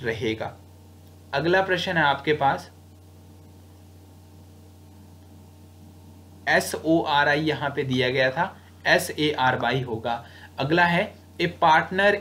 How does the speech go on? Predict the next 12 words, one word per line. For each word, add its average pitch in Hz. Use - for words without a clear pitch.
in 160
crime, 156
One 156
word 185
substitution 180
आपके 151
पास 156
एक 139
बार 131
फिर 175
से, 180
a 151